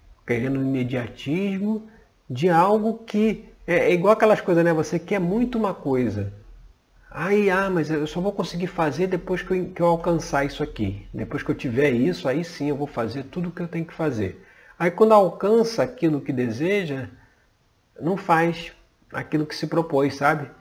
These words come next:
Aí daqui a pouco joga o negócio lá pra frente. Não, agora, quando terminar o vestibular, aí vai. No ano que vem, a coisa, a coisa anda. Segunda-feira eu começo. E fica sempre essa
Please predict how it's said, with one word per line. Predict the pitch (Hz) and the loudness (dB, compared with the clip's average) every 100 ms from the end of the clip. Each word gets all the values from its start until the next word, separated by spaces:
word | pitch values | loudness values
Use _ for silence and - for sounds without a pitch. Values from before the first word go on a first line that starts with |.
| _ - - | _ -20 -2
Aí | 135 | 2
daqui | 160 165 | 4 2
a | |
pouco | - 185 175 | 0 -2 0
joga | 147 165 | 2 2
o | 170 | 2
negócio | 151 160 156 | 2 0 0
lá | 165 | -2
pra | 175 190 | 0 -4
frente. | - 156 156 | -2 -2 -2
Não, | 165 170 110 - - _ _ | -2 -2 -4 -12 -20 _ _
agora, | 131 135 143 185 190 123 101 - - _ | -4 -2 0 2 2 0 -2 -14 -20 _
quando | 160 185 165 | 2 4 2
terminar | - 165 147 160 139 | 2 2 2 2 2
o | 147 | 0
vestibular, | 135 - 139 139 131 147 190 220 220 - _ _ _ | -2 -4 -6 -4 0 2 2 0 -6 -20 _ _ _
aí | 101 - 156 | -10 -4 -2
vai. | 160 139 139 117 107 - _ - | 2 4 4 2 -4 -12 _ -8
No | 127 | 0
ano | 156 185 | 2 2
que | 175 139 | 0 -2
vem, | 110 151 180 214 220 | 2 2 2 0 -4
a | 170 | -10
coisa, | - 170 170 180 170 - | -2 2 2 2 -2 -6
a | 127 | -8
coisa | - 160 156 | -4 -2 0
anda. | 175 151 151 135 104 90 - _ _ _ | 2 2 2 2 -2 -6 -12 _ _ _
Segunda-feira | - 123 135 196 180 - 190 208 | -8 0 2 4 2 2 4 4
eu | |
começo. | 208 220 180 165 147 - - 95 | 4 2 4 2 0 -8 -12 -10
E | 143 | -10
fica | - 180 185 | -6 -2 -2
sempre | 170 185 196 196 | 0 0 0 -2
essa | - 202 | 0 0